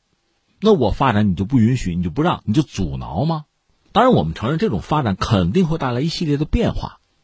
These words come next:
包括产业链的变化，因为我们在往上走嘛。那将来涉及到，比如说怎么分蛋糕，这个比例怎么来，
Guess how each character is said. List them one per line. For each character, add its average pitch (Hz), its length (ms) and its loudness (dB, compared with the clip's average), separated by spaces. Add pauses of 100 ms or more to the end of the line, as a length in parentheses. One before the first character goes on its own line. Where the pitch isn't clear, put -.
(200)
包 240 180 4
括 143 140 2
产 - 260 -6
业 85 80 -2
链 110 180 0
的 73 60 -4
变 65 220 -8
化， - 200 -20
因 165 100 -2
为 285 60 0
我 180 140 2
们 151 80 0
在 180 80 -2
往 - 160 -6
上 175 140 2
走 - 280 -6
嘛。 - 140 -14 (220)
那 190 100 2
将 175 220 2
来 135 100 2
涉 127 160 0
及 117 80 -2
到， 110 220 -2
比 101 100 2
如 101 80 2
说 110 240 -2
怎 98 160 0
么 98 80 2
分 113 160 0
蛋 90 140 2
糕， 95 160 -8 (420)
这 196 120 2
个 156 60 4
比 104 140 0
例 135 140 4
怎 87 140 -2
么 85 60 0
来， 98 160 -4